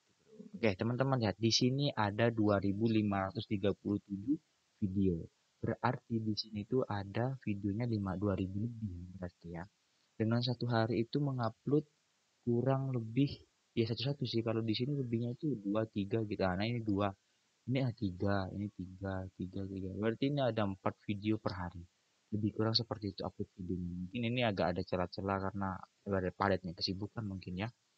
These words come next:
Terus di sini ada sepuluh juta, koma seribu lah, anggap seperti itu. Subscriber juta ya. Karena M itu juta, kalau di dolar itu M juta gitu. Oke,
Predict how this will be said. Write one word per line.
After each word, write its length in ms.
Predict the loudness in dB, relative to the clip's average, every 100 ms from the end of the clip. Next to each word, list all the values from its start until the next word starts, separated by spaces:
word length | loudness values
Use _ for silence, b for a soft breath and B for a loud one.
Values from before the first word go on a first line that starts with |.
| _ _ _ _ 0
Terus 160 | 2
di 80 | 4
sini 320 | 4 4 4
ada 320 | 4 4 4
sepuluh 400 | 4 4 4 4
juta, 560 | 6 4 6 8 8 6 0 _ _ _ _ _ _ _
koma 560 | 4 8 8 8 4 4
seribu 400 | 4 6 6 6
lah, 160 | 6 6
anggap 160 | 0 -2
seperti 480 | -4 -6 -6 -8
itu. 240 | -8 _ -20 -20 _ _ _ -20
Subscriber 800 | -18 -2 -2 2 2 2 -2 -12 _ _ _ _ _ _ _
juta 320 | -20 _ -2
ya. 200 | 0 -4 -6 _ _ _ _
Karena 240 | -4 -4 2
M 160 | 2 2
itu 240 | -2 -2
juta, 400 | -2 -2 2 2
kalau 160 | 4 2
di 160 | 0 0
dolar 160 | -2
itu 320 | -2 0 0 0 _
M 240 | 2 2
juta 400 | -2 -6 0 0
gitu. 160 | 0 -6 _ _ _ _ _ _ _ _
Oke, 480 | 2 4 4 2